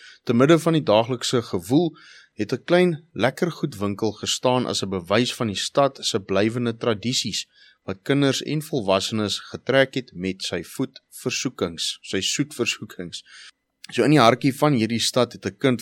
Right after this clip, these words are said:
vol jeugtige uitbundigheid by 'n lekkergoedwinkel gestop,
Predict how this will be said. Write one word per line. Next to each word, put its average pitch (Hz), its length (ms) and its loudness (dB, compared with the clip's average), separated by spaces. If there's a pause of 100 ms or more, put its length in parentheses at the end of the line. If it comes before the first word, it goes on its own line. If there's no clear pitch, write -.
vol 160 220 2
jeugtige 110 600 -2
uitbundigheid 131 920 0
by 104 200 2
'n 104 80 2
lekkergoedwinkel 104 720 -2 (100)
gestop, 160 420 2